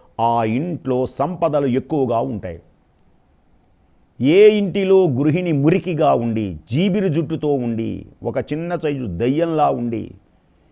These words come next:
ఇంటిని భయంకరంగా ఉంచి, పవిత్రత లేకుండా, పరిశుభ్రత లేకుండా ఏ ఇల్లాలుంటుందో, ఆ ఇంటిలో దరిద్రం తాండవిస్తుంది. ఏ ఇంటిలో ఓర్పుతో, నేర్పుతో, శుభ్రంగా, పవిత్రంగా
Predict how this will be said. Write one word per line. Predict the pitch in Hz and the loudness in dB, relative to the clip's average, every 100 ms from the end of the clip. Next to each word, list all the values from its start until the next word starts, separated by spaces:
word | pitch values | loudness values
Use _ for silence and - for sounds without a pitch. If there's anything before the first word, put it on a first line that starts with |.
| _ | _
ఇంటిని | 135 185 214 175 120 - _ - - | -2 -2 -2 -2 -4 -10 _ -6 -2
భయంకరంగా | 170 202 196 170 151 143 | 0 0 0 0 2 2
ఉంచి, | 123 117 - 127 92 80 - | 2 -2 -4 -6 -6 -6 -2
పవిత్రత | 143 180 - 202 196 | -2 -2 -2 -2 0
లేకుండా, | 156 131 - 117 104 104 | 0 0 -2 -4 -4 -4
పరిశుభ్రత | - 165 180 185 147 170 | -2 -2 0 -2 -2 -4
లేకుండా | 127 107 - 107 107 101 76 - _ _ | -4 -6 -8 -4 -2 -2 -4 -16 _ _
ఏ | 110 156 | 0 2
ఇల్లాలుంటుందో, | 185 147 185 180 160 139 127 120 143 170 - 110 | 4 4 6 8 6 2 0 0 0 0 -4 -2
ఆ | 123 127 | 0 0
ఇంటిలో | 120 117 151 151 139 135 143 | 0 -2 -4 -2 0 2 0
దరిద్రం | 90 101 156 151 139 120 | -2 0 2 2 0 -2
తాండవిస్తుంది. | 98 98 95 90 76 - - - _ - 98 | -4 -6 -6 -8 -12 -18 -20 -20 _ -8 -2
ఏ | 135 160 | 2 2
ఇంటిలో | 143 165 170 160 | 2 0 0 0
ఓర్పుతో, | 151 131 131 180 - 156 151 139 | 2 2 2 0 -2 -4 0 0
నేర్పుతో, | 117 123 - 156 147 135 | 0 -2 -4 -4 -2 -2
శుభ్రంగా, | 135 127 147 143 131 120 | -2 -4 -4 -2 0 0
పవిత్రంగా | 127 156 - 135 127 117 101 82 | -2 -4 -4 -6 -4 -2 -4 -6